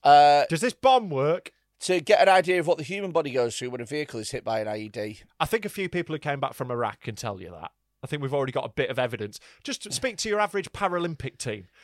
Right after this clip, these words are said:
Speaker 2: and then you can <laughs> find out what happens when an I E D goes through the human body. Yeah?
Speaker 1: Yeah, but with all the really bad ones, you can't tell what they're saying.
Speaker 2: True.
Speaker 1: <laughs>
Speaker 2: Um, yeah, like, it's just, uh, it's very funny just strapping it to a chair and blowing it up.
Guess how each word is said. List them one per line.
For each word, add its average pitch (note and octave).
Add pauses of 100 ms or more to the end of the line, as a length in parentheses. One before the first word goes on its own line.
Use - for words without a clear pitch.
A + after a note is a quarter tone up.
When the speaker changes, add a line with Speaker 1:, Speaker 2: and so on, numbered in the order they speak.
(140)
Speaker 2:
and -
then D3+
you F3+
can -
<laughs> -
find D3
out C3
what C#3+
happens C#3
when C3+
an C3+
I C3+
E C3
D B2
goes B2
through C3+
the B2+
human A#2+
body. G#2+ (580)
Yeah? C#3
Speaker 1:
Yeah, D#3
but D3
with E3+
all G#3+
the F3
really D3+
bad D3+
ones, B2+
you -
can't D3+
tell C3+
what A#2+
they're -
saying. C3 (300)
Speaker 2:
True. G2+ (180)
Speaker 1:
<laughs> -
Speaker 2:
Um, B2 (800)
yeah, C3
like, D3
it's -
just, G3
uh, E3+
it's F3+
very A#3
funny C#3
just A#2
strapping B2
it B2+
to B2+
a A#2+
chair A2
and G#2+
blowing G#2+
it -
up. G2+